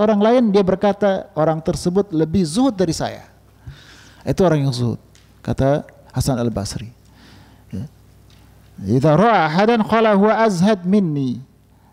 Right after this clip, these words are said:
Hasan Al-Basri mengatakan orang yang zahid, orang yang zuhud itu adalah apabila dia melihat orang lain, maka dia mengatakan, "Orang itu lebih zuhud dari saya.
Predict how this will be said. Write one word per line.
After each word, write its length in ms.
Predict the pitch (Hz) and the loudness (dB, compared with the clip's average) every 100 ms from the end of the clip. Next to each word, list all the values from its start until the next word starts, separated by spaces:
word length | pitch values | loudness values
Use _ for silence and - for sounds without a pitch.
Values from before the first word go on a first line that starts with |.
| _ _ _ _ _ | _ _ _ _ _
Hasan 320 | 113 127 127 | -4 -2 0
Al-Basri 480 | 127 127 131 175 160 | 0 0 0 0 0
mengatakan 480 | 131 123 - 170 | 0 0 -2 -2
orang 320 | 160 151 151 143 | 0 0 0 2
yang 200 | 147 143 131 - _ _ - | 0 0 -4 -14 _ _ -4
zahid, 560 | 131 156 139 143 190 | 0 2 4 2 2
orang 320 | - 147 147 147 | 0 0 2 2
yang 60 | |
zuhud 240 | 143 151 147 147 | 2 2 2 0
itu 160 | 190 | 0
adalah 400 | 202 156 180 156 | 2 2 2 0
apabila 480 | 156 151 165 262 226 | 0 0 2 2 4
dia 160 | 208 196 | 2 2
melihat 400 | 208 269 269 269 - - 202 | 2 2 2 -2 -14 -8 -2
orang 240 | 226 220 | -2 0
lain, 180 | 262 294 233 | 0 0 -2
maka 240 | 214 220 | -2 0
dia 80 | 214 | 2
mengatakan, 480 | 202 196 202 214 214 | 2 -2 -2 -2 -2
"Orang 320 | - 196 233 | -2 0 0
itu 400 | 240 254 254 - - - - - | 0 -2 -2 -6 -18 -20 -20 -10
lebih 240 | 131 160 | -2 0
zuhud 320 | 151 254 220 | 2 2 2
dari 160 | 170 147 | 0 -2
saya. 400 | 117 127 107 | -4 -6 -8